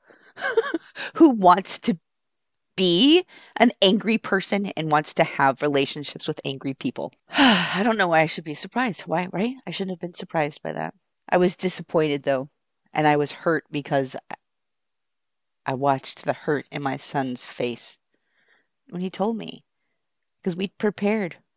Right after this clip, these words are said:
I would, you know, we talked about it, and God, did I want that so bad for him. I wanted him to walk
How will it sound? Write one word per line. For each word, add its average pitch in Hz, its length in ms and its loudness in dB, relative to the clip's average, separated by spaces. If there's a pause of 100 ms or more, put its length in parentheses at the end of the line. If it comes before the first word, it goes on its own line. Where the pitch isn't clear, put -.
I - 80 -6
would, 202 240 -2
you 165 100 -12
know, 185 240 -6 (640)
we 214 120 -4
talked 190 300 -8
about 170 260 0
it, 156 120 0
and 165 180 -8
God, 202 260 0
did 190 160 0
I 202 140 0
want 185 400 0
that 214 200 -4
so - 260 0
bad 196 280 0
for 220 100 -6
him. 208 140 -2
I 208 80 0
wanted 190 300 -2
him 180 160 -4
to 143 120 0
walk 160 240 -4